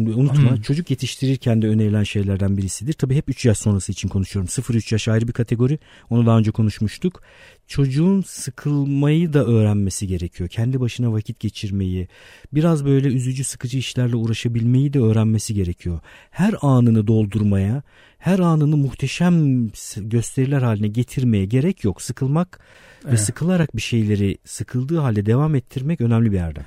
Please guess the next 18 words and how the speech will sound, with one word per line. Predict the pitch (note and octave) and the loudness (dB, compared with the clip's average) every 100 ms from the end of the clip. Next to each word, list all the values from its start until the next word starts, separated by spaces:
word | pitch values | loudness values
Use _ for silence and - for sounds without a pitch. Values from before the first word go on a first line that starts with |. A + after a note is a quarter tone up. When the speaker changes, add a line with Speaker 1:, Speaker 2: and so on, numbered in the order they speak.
| - | -4
Speaker 2:
Evet, | C#3 B2 - | -2 -2 -4
ya | C3 B2+ | -6 -2
şey | F3 | -2
çok | F3+ D3+ C3 | 0 0 2
önemli. | A#2+ A2 G#2+ - | 2 0 -2 -4
Geçen | A#2+ - C#3 | -4 0 2
babamla | C3+ C3+ C3 A#2+ | 2 2 2 0
da | |
konuşuyoruz. | A#2+ A2+ G#2+ C3 B2 - - - - - - - | -2 -4 -4 -4 -4 -6 -14 -20 -20 -20 -18 -12
Ya | |
mesela | E3 - C#3+ C3 C3 | -6 -4 -2 -2 2
ben | D3+ F3 G3+ _ _ _ | 2 2 -4 _ _ _
hiç | - A#3+ - | -4 -4 4
darbe | E3+ D#3 D#3+ | 6 8 6
almadan | D3+ E3 E3+ C#3 B2 D3 E3 - | 6 4 4 4 2 0 -4 -4
kavgadan | D3 C#3+ D3 D3 | 0 2 4 2
çıkmak | - D3 C3 | 0 -2 -4
istiyorum. | - - A2 | -4 -8 -10